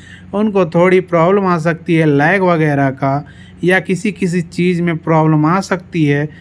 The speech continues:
लेकिन ये गेम अभी चलेगा चार जी बी रैम वालों में भी। उसके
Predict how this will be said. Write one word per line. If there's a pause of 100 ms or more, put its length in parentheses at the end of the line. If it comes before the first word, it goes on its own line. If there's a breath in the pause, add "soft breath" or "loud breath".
(280 loud breath)
लेकिन
ये
गेम
अभी
चलेगा
चार
जी
बी
रैम
वालों
में
भी। (500 loud breath)
उसके